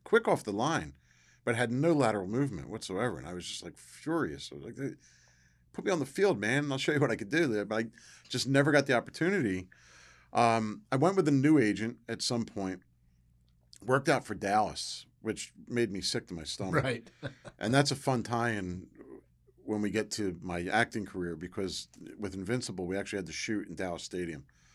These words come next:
Speaker 1: Um, but, you know, I worked out for Dallas, like, nine times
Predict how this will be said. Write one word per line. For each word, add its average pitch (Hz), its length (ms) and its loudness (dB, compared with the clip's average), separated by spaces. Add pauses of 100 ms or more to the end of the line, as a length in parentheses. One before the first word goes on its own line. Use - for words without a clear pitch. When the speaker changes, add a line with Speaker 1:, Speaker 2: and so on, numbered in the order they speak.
(600)
Speaker 1:
Um, 92 460 -2 (800)
but, 107 240 2 (1400)
you 127 100 0
know, 107 140 2
I 110 60 4
worked 135 180 0
out 110 140 0
for 107 40 -8
Dallas, 107 340 0
like, 85 120 -8
nine 98 220 -4
times 90 580 -8